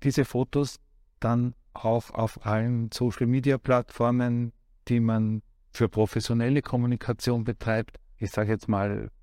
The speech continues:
als Stichwort einfach LinkedIn, dass die dort auch verwendet werden sollen, ja, ergibt sich von selbst. Und dann darüber nachdenken, mit, mit welchen Begriffen man gefunden werden will, auch mit wem man sich vielleicht gezielt connectet,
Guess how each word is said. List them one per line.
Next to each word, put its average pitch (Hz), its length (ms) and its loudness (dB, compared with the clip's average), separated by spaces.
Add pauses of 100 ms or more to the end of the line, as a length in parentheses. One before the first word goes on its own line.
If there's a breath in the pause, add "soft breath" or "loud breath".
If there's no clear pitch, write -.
(120)
als 110 180 -2
Stichwort 107 440 -2
einfach 101 280 -4
LinkedIn, 135 580 -2 (260)
dass 113 160 -2
die 117 120 0
dort 107 260 0
auch 104 140 -2
verwendet 117 680 0
werden 107 300 0
sollen, 104 500 0 (320)
ja, 90 240 -4 (320)
ergibt - 360 -2
sich 110 140 0
von 107 160 0
selbst. 143 380 0 (420)
Und 113 540 -2 (160)
dann 117 200 0
darüber 117 320 2
nachdenken, 110 840 -2
mit, 107 140 -2 (140)
mit 120 200 -2
welchen 110 260 0
Begriffen 117 460 -2
man 110 140 2
gefunden 131 600 -4
werden 123 340 2
will, 127 280 0 (260)
auch 117 240 2
mit 123 180 0
wem 117 120 4
man 117 100 2
sich - 220 -6
vielleicht 101 440 -2
gezielt 127 520 -2
connectet, - 920 -2